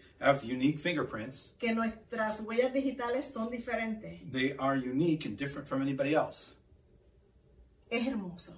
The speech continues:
Speaker 1: It is wonderful.
Speaker 2: Es muy hermoso.
Speaker 1: It is just wonderful.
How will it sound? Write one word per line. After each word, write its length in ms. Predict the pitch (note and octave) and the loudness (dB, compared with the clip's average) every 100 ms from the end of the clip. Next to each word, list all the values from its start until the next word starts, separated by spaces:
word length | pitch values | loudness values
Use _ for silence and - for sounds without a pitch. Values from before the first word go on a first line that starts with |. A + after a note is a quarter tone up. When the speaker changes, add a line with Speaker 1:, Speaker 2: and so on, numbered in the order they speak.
| - | -10
Speaker 1:
It 120 | D#3 C3+ | -2 0
is 280 | C3 - - | 0 -2 -6
wonderful. 520 | B2+ B2 G2+ - - - | -2 -2 -4 -12 -14 -6
Speaker 2:
Es 140 | A#3 | 0
muy 560 | A3+ A#3 C#4 D#4 D#4+ - - _ _ | 2 4 4 2 -4 -10 -20 _ _
hermoso. 640 | G#3+ G3+ G#3+ A3 F3+ - - - - | -2 0 0 0 -2 -8 -12 -12 -6
Speaker 1:
It 80 | B2+ | -4
is 180 | B2 - | -4 0
just 320 | D3+ D3 - - _ _ | 0 0 -8 -20 _ _
wonderful. 460 | C#3 C3 - - | 0 0 0 -8